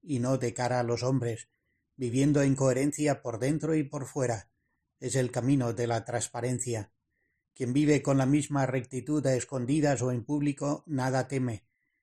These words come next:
Quien se sabe en la presencia de Dios, no busca aparentar lo que no es,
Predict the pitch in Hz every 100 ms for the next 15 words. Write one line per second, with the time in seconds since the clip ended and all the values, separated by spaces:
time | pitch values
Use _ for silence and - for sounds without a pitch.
0 | _ - 127 113 120 147 139 127 120 117
1 | 123 117 139 139 131 120 117 123 131 135
2 | _ _ _ _ 143 131 143 139 143 135
3 | 135 123 120 143 139 139 127 131 127 139
4 | 139 -